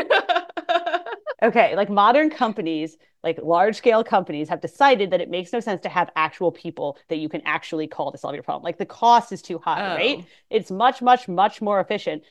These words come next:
Speaker 2: to, like, have that stupid robot that's always, like, have, like, trying to, like, right, to, like, try and respond to your question that literally just, like, takes a keyword and writes back some sentence that has nothing to do with your question,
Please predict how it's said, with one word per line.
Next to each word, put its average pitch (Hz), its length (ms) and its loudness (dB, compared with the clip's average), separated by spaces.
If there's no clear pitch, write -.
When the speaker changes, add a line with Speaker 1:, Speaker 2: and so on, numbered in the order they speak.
Speaker 2:
to, 202 80 -2
like, 190 180 0
have 190 200 0
that 196 140 0
stupid 220 400 -2
robot 175 460 4
that's 175 140 -2
always, 180 220 -2
like, 185 200 -2
have, 330 200 6
like, 196 260 -2
trying 214 260 4
to, 220 60 2
like, 214 180 4
right, 196 300 4
to, 254 80 6
like, 214 140 6
try 214 220 4
and 226 100 0
respond 202 300 0
to 196 40 -2
your 185 100 0
question 190 340 -2
that 170 120 -4
literally 226 300 6
just, 202 160 -2
like, 185 140 -2
takes - 260 -6
a 208 60 -4
keyword 208 500 0
and 170 120 -2
writes 175 220 -4
back 175 220 -2
some 160 100 -8
sentence 143 340 -10
that 147 100 -10
has 151 140 -10
nothing 156 260 -4
to 139 40 -8
do 214 120 -4
with 180 100 -2
your 160 100 -6
question, 139 380 -6